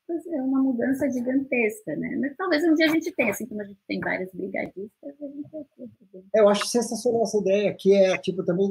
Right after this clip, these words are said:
Speaker 2: hoje também, né, outro tema que hoje é muito em voga é, é propósito, né? Da pessoa trabalhar com o seu propósito e tudo mais,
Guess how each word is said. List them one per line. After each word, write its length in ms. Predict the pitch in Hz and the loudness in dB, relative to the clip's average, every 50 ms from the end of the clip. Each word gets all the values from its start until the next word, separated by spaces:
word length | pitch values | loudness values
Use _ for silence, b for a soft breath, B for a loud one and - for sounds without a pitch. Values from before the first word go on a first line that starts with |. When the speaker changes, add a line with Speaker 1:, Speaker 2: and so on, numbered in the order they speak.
| 196 190 | 2 6
Speaker 2:
hoje 240 | 180 202 226 208 - | 8 8 8 6 4
também, 240 | - 202 202 196 180 | 2 4 6 4 4
né, 80 | 175 170 | 4 4
outro 300 | 175 214 226 226 202 - | 6 6 4 4 0 -6
tema 300 | - 190 175 156 151 - | -6 -6 -4 -4 -6 -6
que 160 | - 147 147 | -4 -2 0
hoje 220 | 147 160 170 135 143 | 0 2 0 0 0
é 60 | 139 | 0
muito 380 | 131 151 190 226 220 - - | 4 6 6 6 4 2 -2
em 180 | 175 160 151 143 - _ - - _ _ _ _ | -4 -4 -6 -6 -10 _ -20 -20 _ _ _ _
voga 320 | - 175 185 165 139 135 135 | -2 0 0 0 0 -2 -4
é, 200 | 143 151 156 - _ _ _ _ 147 | -4 -6 -6 -8 _ _ _ _ -6
é 60 | 151 | -4
propósito, 720 | - - 170 170 175 170 175 170 165 151 131 - - - 127 | 0 0 0 2 4 4 6 6 6 4 2 -2 -6 -6 -4
né? 160 | 143 170 165 | -2 -2 -2
Da 100 | 143 127 | -4 -6
pessoa 260 | - 135 - 180 175 | -10 -10 -12 -10 -8
trabalhar 300 | 165 156 147 165 175 165 | -6 -4 -2 -2 -2 -4
com 80 | - - | -6 -10
o 40 | |
seu 120 | - 170 165 | -10 -10 -8
propósito 840 | - 160 135 - - 180 202 185 170 151 135 123 123 - - 143 143 | -6 -8 -4 2 6 6 8 8 6 4 2 -2 -6 -8 -6 -6 -6
e 60 | 143 | -4
tudo 180 | - 175 160 147 | -4 -4 -2 0
mais, 440 | 151 170 196 190 165 156 139 - | 2 2 2 2 2 0 -2 -6